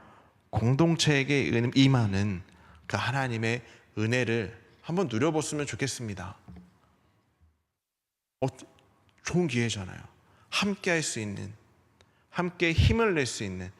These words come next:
나 혼자서 어려울 때 누군가 옆에서 같이 할 때 힘을 낼 수 있는 좋은 시기 아닙니까? 날도 이제 선선해지고 전도하기 딱 좋은 날이잖아요.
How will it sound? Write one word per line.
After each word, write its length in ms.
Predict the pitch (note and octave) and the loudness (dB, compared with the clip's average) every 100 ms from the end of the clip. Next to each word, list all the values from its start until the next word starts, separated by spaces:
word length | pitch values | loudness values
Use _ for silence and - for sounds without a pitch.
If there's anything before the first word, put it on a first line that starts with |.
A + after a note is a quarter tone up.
| - - _ | -20 -20 _
나 180 | - A#2+ | 4 6
혼자서 520 | E3 F#3 F3+ D#3+ D#3+ | 6 4 4 4 4
어려울 460 | A#2+ C3 C3+ B2+ - | 4 4 2 0 -2
때 220 | B2+ G#2+ | -2 0
누군가 440 | A#2 C3+ C#3+ C3+ | -2 -2 0 2
옆에서 380 | A#2 G#2 A#2+ A2+ | 2 0 -4 -4
같이 380 | - A#2+ - - | -4 -4 -2 -2
할 200 | A#2 A2 | -2 -2
때 200 | C3 C#3 - - - | -4 -4 -6 -20 -8
힘을 380 | - A3 A3 F3+ | 2 4 6 4
낼 120 | D#3+ | 2
수 140 | - | 0
있는 320 | C#3 C3 C3+ C#3+ - - _ _ | -2 0 -2 -4 -16 -20 _ _
좋은 280 | - D#3+ F#3+ | 2 4 6
시기 320 | - F3 F3 | 4 4 0
아닙니까? 600 | A2 A#2 A#2+ - G2+ D#3 - _ _ _ _ _ _ _ _ _ _ - | 0 -2 -4 -4 -8 -8 -18 _ _ _ _ _ _ _ _ _ _ -4
날도 320 | A2 C3 C3+ | 0 0 0
이제 360 | B2 A#2+ A2 G2+ - - - - - | 0 0 -2 -6 -16 -20 -20 -20 -12
선선해지고 840 | - C#3+ D3 C3 G#2+ G2+ G2 F2+ F#2+ _ _ _ _ _ _ _ - | -4 0 2 0 -2 -4 -6 -8 -12 _ _ _ _ _ _ _ -10
전도하기 400 | - D#3+ F3+ D#3 | -2 2 2 2
딱 180 | - - | -2 -4
좋은 180 | E3+ C#3 | -2 0
날이잖아요. 600 | G2 G2 F#2 F2 G2 G#2 | 0 -2 -4 -10 -10 -14